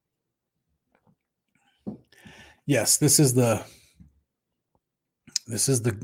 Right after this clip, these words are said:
the actual wonderful <laughs> moment where we, um, remember in Isaiah sixty-one, it says, "Arise, awake, O sleeper.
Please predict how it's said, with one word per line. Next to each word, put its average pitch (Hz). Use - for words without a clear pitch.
the 120
actual 117
wonderful 127
<laughs> 95
moment 104
where 120
we, 113
um, 98
remember 120
in 113
Isaiah 120
sixty-one, 117
it 120
says, 107
"Arise, 107
awake, 107
O 113
sleeper. 139